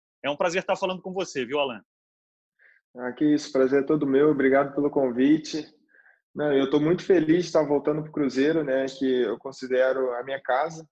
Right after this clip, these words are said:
Speaker 2: porque eu saí do Rio de Janeiro com dezessete anos, vim morar na base,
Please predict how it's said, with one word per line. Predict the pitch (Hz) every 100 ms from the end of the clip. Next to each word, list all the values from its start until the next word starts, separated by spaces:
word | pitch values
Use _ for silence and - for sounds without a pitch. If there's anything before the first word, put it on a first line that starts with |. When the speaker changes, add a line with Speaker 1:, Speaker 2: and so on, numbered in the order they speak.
| _ _ _ _ _
Speaker 2:
porque | - -
eu | 131
saí | 131 147 139 147
do | 170
Rio | 156 156 156
de |
Janeiro | 147 139 143 156
com | 156
dezessete | 135 147 143 156 156 165
anos, | 143 156 156
vim | 131 165
morar | 165 147 147
na | 143
base, | - 135 147 151